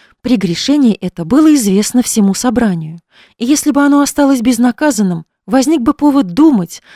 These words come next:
что неверие и раздражительность, пускай даже спровоцированные, простительны тем, кто занимает ответственное положение. Но когда стало известно, что по причине одного и того же греха Моисей и Аарон не войдут в Ханаан,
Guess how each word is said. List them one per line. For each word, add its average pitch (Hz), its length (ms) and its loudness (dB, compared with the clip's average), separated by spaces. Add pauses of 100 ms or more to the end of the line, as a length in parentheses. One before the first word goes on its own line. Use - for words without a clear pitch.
(120)
что - 220 -2
неверие 220 500 2
и - 100 -4
раздражительность, 175 1040 -4 (180)
пускай - 360 -4
даже 185 200 -4
спровоцированные, 180 1000 -4 (320)
простительны 233 720 0
тем, 359 200 -4
кто 311 220 -2
занимает 202 540 0
ответственное 180 680 -6
положение. 180 680 -6 (640)
Но 294 100 0
когда 311 300 0
стало 302 340 2
известно, 226 600 -2 (260)
что - 160 -8
по 269 120 0
причине 254 500 2
одного 262 340 2
и 262 60 2
того 247 280 0
же 220 120 0
греха 202 500 -4 (260)
Моисей 220 520 2
и 190 180 -4
Аарон 202 500 0
не 214 140 0
войдут 190 340 -4
в - 60 -20
Ханаан, 180 500 -4